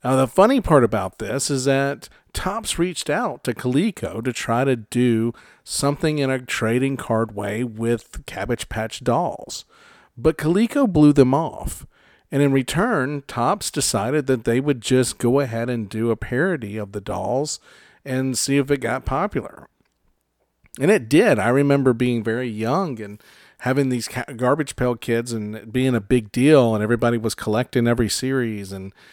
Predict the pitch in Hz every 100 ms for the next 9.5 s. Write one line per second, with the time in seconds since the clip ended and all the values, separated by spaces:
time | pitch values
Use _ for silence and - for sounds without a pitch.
0 | _ _ 110 95 92 - 127 117 117 135
1 | 131 117 135 127 - 127 127 120 110 127
2 | 127 127 123 110 110 110 113 107 101 95
3 | 101 - - _ 120 120 110 120 127 -
4 | 123 110 110 104 117 127 120 104 101 90
5 | 87 95 92 98 - 101 98 - 113 107
6 | 101 - - 123 135 110 101 - 110 104
7 | 104 101 104 117 107 131 127 - - 82
8 | - 101 101 101 98 107 107 - - 101
9 | 98 98 113 139 _